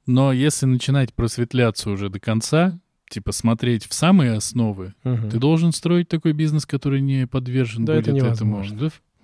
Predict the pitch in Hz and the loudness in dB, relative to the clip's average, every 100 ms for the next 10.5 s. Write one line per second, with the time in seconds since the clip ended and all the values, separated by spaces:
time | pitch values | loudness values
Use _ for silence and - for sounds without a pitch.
0 | _ _ _ _ - 165 165 - - 123 | _ _ _ _ -4 -2 0 2 4 4
1 | 110 104 104 104 143 165 226 196 - 143 | 2 -2 -6 -4 2 8 8 6 4 4
2 | 160 - 113 90 143 143 - 170 160 120 | 4 4 2 2 0 0 2 4 4 0
3 | 113 101 - 113 127 139 135 117 135 - | -4 -10 -10 -4 -2 -2 0 0 0 0
4 | 120 156 151 143 143 147 143 113 104 95 | 2 2 0 -4 0 0 0 -2 -6 -6
5 | 98 123 120 110 - 117 113 - - 101 | -4 -4 -4 -8 -6 -4 -2 -6 -8 -6
6 | 98 98 - 110 127 127 120 113 104 104 | -6 -6 -8 -2 0 2 0 0 0 -4
7 | 101 98 98 107 117 147 113 - 107 104 | -6 -10 -12 -4 -2 -2 -4 -8 -8 -6
8 | 127 - 107 98 104 104 104 - 95 - | -6 -6 -6 -4 -2 -2 -6 -8 -8 -8
9 | 104 101 98 98 - 92 92 - 143 156 | -6 -6 -4 -6 -6 -10 -12 -2 4 6
10 | 240 254 147 131 127 | 6 8 6 6 2